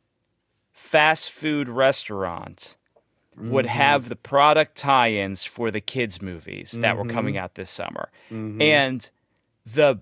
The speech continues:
Speaker 1: better the movie, the more prominent the I P, the better the fast food restaurant.
Speaker 2: Yes.
Speaker 1: Now, Paws of Fury is definitely a Carl's Junior.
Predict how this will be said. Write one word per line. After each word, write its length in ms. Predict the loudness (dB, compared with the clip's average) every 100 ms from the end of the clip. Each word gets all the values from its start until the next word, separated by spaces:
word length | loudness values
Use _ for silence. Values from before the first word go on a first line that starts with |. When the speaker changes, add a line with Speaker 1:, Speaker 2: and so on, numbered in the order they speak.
| 2
Speaker 1:
better 480 | 6 6 4 0 -4
the 140 | -6
movie, 640 | -4 -4 -4 -6 -6 -6 -8
the 80 | -6
more 160 | -4
prominent 560 | -2 2 4 4 -2 -6
the 120 | -2 2
I 200 | 2 2
P, 540 | -4 -8 -8 -10 -14 _ _ _ _ _ _ _
the 400 | -20 -6 -2 -2
better 340 | 2 2 4 2
the 100 | 0
fast 380 | 2 2 0 -6
food 160 | -8
restaurant. 580 | -8 -10 -12 -14 -16 -16 -20 _
Speaker 2:
Yes. 440 | 0 2 0 -6 -18 _ _ _ _
Speaker 1:
Now, 200 | -2 0
Paws 320 | 2 6 4 4
of 100 | -4
Fury 400 | 2 4 4 2
is 140 | 2
definitely 440 | 2 2 0 0
a 60 | 0
Carl's 380 | 2 0 0 -4
Junior. 460 | -12 -12 -12 -14